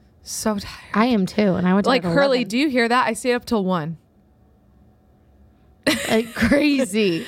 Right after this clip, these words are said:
Speaker 1: <laughs> After waking up at five A M, I stayed up until one. I
Speaker 2: Atypical
Speaker 1: know.
Speaker 2: for her.
Speaker 1: But what I'm saying is, like, I had beveraginos all day, and then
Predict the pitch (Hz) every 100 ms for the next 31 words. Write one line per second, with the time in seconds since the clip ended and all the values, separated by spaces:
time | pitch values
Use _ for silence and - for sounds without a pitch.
0 | - - 285 - 330 320 311 285 311 294
1 | 294 262 269 262 254 247 220 185 202 240
2 | 262 254 262 - 254 240 277 240 214 233
3 | 208 185 - - - 233 233 277 190 240
4 | 254 196 190 196 180 185 185 - 233 -
5 | 254 262 277 269 247 262 262 240 226 226
6 | - 214 226 233 - 214 240 214 233 214
7 | 233 214 226 208 190 214 202 196 196 180
8 | 196 - 202 196 190 185